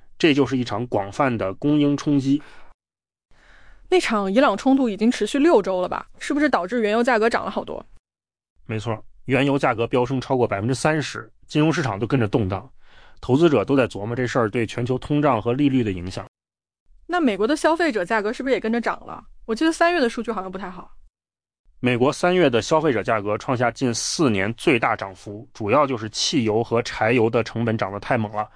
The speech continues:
Speaker 1: 都是创纪录的涨幅。
Speaker 2: 那市场对降息的预期是不是变了？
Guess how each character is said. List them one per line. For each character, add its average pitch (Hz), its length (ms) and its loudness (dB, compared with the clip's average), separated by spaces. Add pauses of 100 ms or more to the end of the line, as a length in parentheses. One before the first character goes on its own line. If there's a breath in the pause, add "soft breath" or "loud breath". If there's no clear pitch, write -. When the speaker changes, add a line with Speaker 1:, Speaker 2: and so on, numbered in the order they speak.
(280 loud breath)
Speaker 1:
都 139 160 4
是 120 120 0
创 120 260 2
纪 135 120 2
录 123 160 4
的 104 80 0
涨 95 160 -10
幅。 98 220 -16 (800)
Speaker 2:
那 359 100 0
市 427 200 4
场 208 200 0
对 254 140 4
降 285 180 2
息 277 140 -2
的 311 80 0
预 285 140 4
期 302 160 0
是 311 100 -4
不 262 80 -2
是 294 100 2
变 320 240 4
了？ 156 380 -4